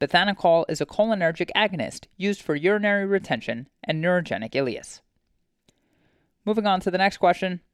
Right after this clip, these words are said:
A thirty-five-year-old woman presents to the emergency department after losing consciousness at work. On presentation, she is found to be somnolent,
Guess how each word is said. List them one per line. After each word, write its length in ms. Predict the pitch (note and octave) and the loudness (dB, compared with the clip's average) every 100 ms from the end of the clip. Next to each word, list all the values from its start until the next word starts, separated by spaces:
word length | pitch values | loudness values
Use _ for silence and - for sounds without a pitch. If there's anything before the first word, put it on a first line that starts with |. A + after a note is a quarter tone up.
| _ _ _ _ _ _ _ _ _ _ _ _ _ _ _ - | _ _ _ _ _ _ _ _ _ _ _ _ _ _ _ -6
A 40 | |
thirty-five-year-old 800 | - A3+ B3 A#3 F#3+ F#3 F#3+ F#3 | 2 4 4 2 2 4 2 2
woman 300 | C#3+ G#2+ G#2 | -2 -6 -8
presents 380 | C3 C3+ D3+ F3 | -6 -2 0 -2
to 100 | - | -4
the 80 | E3 | -6
emergency 440 | E3 A3 A#3 - | -2 -2 -2 -6
department 520 | C3+ A#2 G2 - A#2 - | -6 -4 -6 -6 -10 -6
after 240 | D#3 - D#3 | -8 -4 -2
losing 300 | F3 F#3+ F#3 | 0 -2 -4
consciousness 600 | - A#2 - A#2 A#2+ B2 | -2 -2 -2 -6 -6 -2
at 100 | A#2+ | 0
work. 380 | D3 C#3+ - - _ _ _ _ - | 2 2 0 -20 _ _ _ _ -8
On 160 | - A#2+ | -4 2
presentation, 640 | C#3 C3 B2+ E3+ E3 E3 | 2 2 2 0 2 -4
she 160 | - | -2
is 100 | C#3 | -2
found 240 | - E3 D#3+ | 0 -2 -2
to 60 | |
be 120 | C3+ C3+ | -4 -2
somnolent, 640 | - A3+ F3 A2 A#2 | 0 0 0 -2 -8